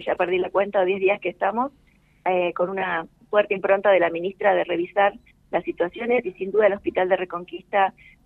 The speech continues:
eh, es un hospital que tenemos que revisar con el equipo sus necesidades. Yo quiero decir que gratamente me encontré con un hospital muy bien mantenido, pero más allá del hospital bien mantenido,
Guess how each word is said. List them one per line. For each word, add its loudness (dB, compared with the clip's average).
eh, 4
es -6
un -8
hospital -2
que -4
tenemos -8
que -6
revisar 0
con -2
el -2
equipo -4
sus -8
necesidades. 0
Yo 2
quiero 2
decir -2
que 2
gratamente 2
me -2
encontré -4
con -2
un -4
hospital 0
muy 2
bien 2
mantenido, -2
pero -2
más -2
allá 2
del 2
hospital -2
bien -2
mantenido, 0